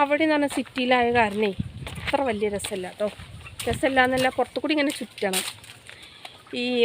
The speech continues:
മരങ്ങളും പുഴകളും തോടുകളും ഒന്നും ആസ്വദിക്കാനൊന്നും അവിടെ ഇല്ല കേട്ടോ. അവിടെ പാർക്കുകളിൽ കൂടി പോയി ഇങ്ങനെ ഇരിക്കുക, അത്ര കേട്ടോ. നല്ല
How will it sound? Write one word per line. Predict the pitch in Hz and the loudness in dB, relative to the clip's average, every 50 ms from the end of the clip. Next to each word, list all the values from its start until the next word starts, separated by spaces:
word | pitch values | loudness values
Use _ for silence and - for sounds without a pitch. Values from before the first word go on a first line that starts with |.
| 233 233 | 6 6
മരങ്ങളും | 226 226 233 233 226 233 226 226 233 233 226 226 233 269 - | 6 6 6 6 6 6 6 8 8 8 8 6 4 6 8
പുഴകളും | 226 226 226 220 214 226 226 220 220 226 226 214 233 | 10 10 10 10 8 6 6 6 6 4 6 6 8
തോടുകളും | 226 226 226 214 220 220 220 220 220 220 220 202 - - - - - - - - 233 | 10 10 10 8 6 6 6 4 4 2 0 -2 -8 -14 -18 -20 -20 -20 -8 -4 -2
ഒന്നും | 220 214 220 220 226 226 226 | 0 2 2 2 2 2 0
ആസ്വദിക്കാനൊന്നും | 226 233 - 233 208 202 202 - 214 208 202 202 208 208 226 320 440 466 - - - - | -2 0 2 2 2 2 -2 -2 -2 0 0 0 0 0 -2 -2 -4 -8 -10 -16 -14 -12
അവിടെ | 214 202 185 175 | -8 -6 -6 -4
ഇല്ല | 175 175 175 | -6 -8 -10
കേട്ടോ. | 180 - 208 202 190 - - - - - - - - - - - - - - - _ - - - 196 | -4 -4 -2 -2 -4 -6 -14 -20 -20 -20 -20 -20 -20 -20 -20 -20 -20 -20 -20 -20 _ -12 -6 -2 -2
അവിടെ | 196 196 196 226 254 - - - - - - - - - | 0 2 4 4 2 2 -2 -8 -20 -20 -20 -20 -6 0
പാർക്കുകളിൽ | 233 226 220 208 - - 233 214 240 - | 2 2 2 2 2 2 2 2 2 2
കൂടി | 311 392 - 427 | 0 0 2 2
പോയി | 392 330 302 | 4 4 6
ഇങ്ങനെ | 302 302 294 277 | 6 6 6 4
ഇരിക്കുക, | 277 - - - 269 - - - - 214 | 4 0 -2 -2 -4 -4 -6 -8 -8 -8
അത്ര | - - 214 - - - - | -8 -6 -8 -8 -8 -10 -14
കേട്ടോ. | - - 214 202 190 - - - - - - - - - - - - - - - - 269 | -4 -2 -2 0 0 -4 -10 -18 -20 -20 -20 -20 -20 -20 -20 -20 -20 -16 -16 -8 2 4
നല്ല | 269 269 277 | 6 6 6